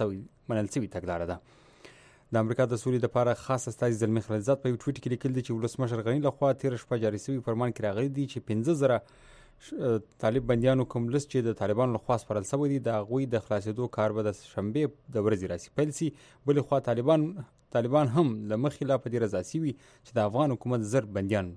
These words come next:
په خوشي کوي. خلیلزاد لیکي، «زه په دواړو خواو ټینګار کوم چې په دې مسلې د قطر په پلازمینې دوحې کې د سمدستي د خبرو دپاره سره کښیني. افغان حکومت په دې قانع سوی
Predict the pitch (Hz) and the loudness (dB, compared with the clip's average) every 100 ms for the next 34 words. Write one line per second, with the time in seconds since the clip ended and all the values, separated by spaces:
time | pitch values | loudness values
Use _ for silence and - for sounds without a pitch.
0 | - _ 104 - 98 98 98 98 - _ | -16 _ -6 -4 -8 -8 -6 -6 -8 _
1 | - - - - 139 135 131 151 139 143 | -20 -20 -20 -6 -2 2 2 2 0 0
2 | 135 139 123 135 131 - 131 - 117 139 | 0 0 4 6 6 4 2 2 2 2
3 | 127 135 131 - 117 110 120 113 - 120 | 4 2 2 -2 -2 0 0 -2 -2 -2
4 | 110 - 120 123 113 - 110 107 - 101 | -2 -4 -2 -2 -2 2 2 2 0 0
5 | 98 120 107 101 113 117 104 - 104 101 | 2 0 0 0 -2 -4 -8 -6 -4 -4
6 | - 139 120 104 - 101 113 104 - 98 | -2 -2 -2 -4 -4 -2 -2 -2 -2 -4
7 | - 95 - 98 90 - - - - - | -4 -10 -6 -4 -6 -10 -20 -20 -10 -6
8 | 104 110 117 104 120 117 - - 107 110 | 0 2 2 0 0 -2 -4 -4 -4 -4
9 | 101 101 - 135 139 | -4 -6 0 2 2